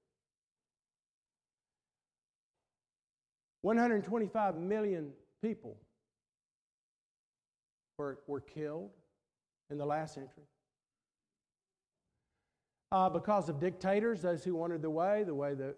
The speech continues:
the people who wanted their rule. And then over the years, I've discovered that there are dictators in our, in our own homes. Rather than having fathers who love their children and their wives and want to lay their wives down, they dictate,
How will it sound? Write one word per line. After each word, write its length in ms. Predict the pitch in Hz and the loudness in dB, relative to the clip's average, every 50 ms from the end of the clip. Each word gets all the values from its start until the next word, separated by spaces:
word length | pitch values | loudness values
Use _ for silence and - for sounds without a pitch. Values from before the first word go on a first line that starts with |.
| 131 | -10
the 100 | 120 147 | -12 -12
people 320 | 131 - - 156 147 170 151 | -10 -6 -8 -6 -6 -4 -6
who 120 | 147 151 | -4 -4
wanted 320 | 143 147 151 156 156 151 143 | -4 -4 -4 -2 -4 -2 -2
their 140 | 151 147 | -2 -2
rule. 340 | 135 139 147 160 185 254 277 - _ _ _ _ _ _ _ _ _ _ _ _ _ _ _ _ _ _ _ _ _ _ _ _ _ _ _ _ _ _ _ _ _ _ _ _ _ | 0 -2 -2 -2 -4 -6 -10 -16 _ _ _ _ _ _ _ _ _ _ _ _ _ _ _ _ _ _ _ _ _ _ _ _ _ _ _ _ _ _ _ _ _ _ _ _ _
And 100 | 202 233 | -2 2
then 100 | 311 349 | 2 4
over 160 | 370 330 247 | 4 4 2
the 80 | 214 202 | 2 2
years, 240 | 190 220 269 262 208 | 2 2 0 0 0
I've 140 | 202 185 180 | -2 -2 -2
discovered 440 | 196 180 - 254 269 254 233 190 | -6 -6 -4 -4 -4 -4 -4 -6
that 120 | 175 175 151 | -6 -6 -4
there 120 | 180 190 | -4 -4
are 20 | 180 | -4
dictators 640 | 165 214 240 233 233 220 226 233 226 233 214 190 | -4 -4 -6 -6 -4 -4 -4 -4 -4 -6 -6 -6
in 120 | 214 214 | -6 -6
our, 80 | 208 208 - 185 | -6 -6 -6 -6
in 80 | 196 | -4
our 140 | 196 196 208 | -2 -2 -4
own 160 | 233 247 214 | -4 -4 -6
homes. 320 | 180 185 175 277 - - - _ _ _ _ _ _ _ _ _ _ _ _ _ _ _ _ _ _ _ _ _ _ _ _ _ _ _ _ _ _ _ _ _ _ _ _ _ _ _ | -6 -8 -10 -10 -12 -14 -18 _ _ _ _ _ _ _ _ _ _ _ _ _ _ _ _ _ _ _ _ _ _ _ _ _ _ _ _ _ _ _ _ _ _ _ _ _ _ _
Rather 220 | 175 202 196 208 | 2 2 2 4
than 180 | 202 185 196 196 | 2 2 0 0
having 320 | 190 196 202 185 180 165 | 0 0 0 0 -2 -4
fathers 400 | 147 - 202 196 208 180 165 135 | -2 0 0 0 2 0 -2 -4
who 240 | - 180 175 170 156 143 | -4 -4 -4 -4 -4 -4
love 180 | 151 165 180 | -2 -4 -4
their 80 | 180 165 | -4 -6
children 440 | - - - 185 190 175 151 147 135 | -8 -6 -6 -4 -4 -4 -6 -6 -8
and 60 | 131 | -8
their 100 | 131 127 | -8 -8
wives 360 | 127 135 147 160 165 156 135 | -6 -6 -6 -6 -6 -6 -8
and 100 | 127 131 | -8 -8
want 120 | 135 151 156 | -8 -8 -6
to 40 | |
lay 140 | 147 147 151 | -4 -4 -4
their 160 | 156 151 139 | -4 -4 -4
wives 300 | 135 131 143 151 151 135 | -4 -2 -2 -2 -2 -4
down, 260 | 120 151 147 139 123 117 | -4 -6 -6 -6 -6 -6
they 120 | 127 120 | -6 -8
dictate, 560 | 117 120 143 147 117 - - 120 107 98 92 | -6 -6 -6 -6 -6 -8 -10 -10 -10 -10 -12